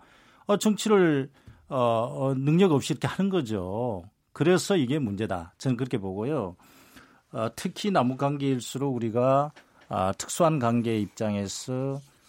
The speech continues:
어, 별도로 법률 체계를 정해놓고 해서 정치적으로 해결하라. 그게 아마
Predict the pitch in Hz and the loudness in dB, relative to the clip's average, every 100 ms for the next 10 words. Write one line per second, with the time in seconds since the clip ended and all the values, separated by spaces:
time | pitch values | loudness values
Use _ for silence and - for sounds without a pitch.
0 | _ 107 92 87 - 107 - - 143 143 | _ -4 -2 -2 -2 -4 -4 -2 0 2
1 | 147 131 113 113 107 110 104 - 131 113 | 0 -2 -4 -2 -2 -4 -6 -8 -6 -4
2 | 98 90 110 104 98 95 - 90 98 92 | -4 -6 -8 -6 -6 -10 -12 -12 -10 -10
3 | - 92 - 87 - 147 156 110 113 95 | -10 -10 -10 -12 -6 -6 -4 -6 -6 -6
4 | 90 87 - 120 135 160 131 151 147 | -6 -10 -6 0 2 2 4 4 2